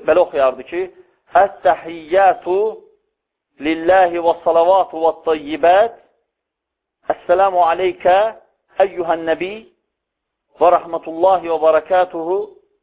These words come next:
Əssəlamu aleyna və alə ibadillahi salihin. Əşhədu ən la iləhə illallah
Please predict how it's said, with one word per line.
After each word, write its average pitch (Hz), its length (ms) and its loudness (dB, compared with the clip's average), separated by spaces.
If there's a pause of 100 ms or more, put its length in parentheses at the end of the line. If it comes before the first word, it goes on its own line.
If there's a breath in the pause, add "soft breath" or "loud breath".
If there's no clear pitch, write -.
(800)
Əssəlamu 185 500 2
aleyna 185 500 0 (340)
və 143 200 2
alə 175 280 2 (100)
ibadillahi 170 720 -2 (100)
salihin. 170 640 -2 (960)
Əşhədu 180 400 0
ən 175 140 -2
la 180 180 4
iləhə 170 320 0
illallah 170 400 2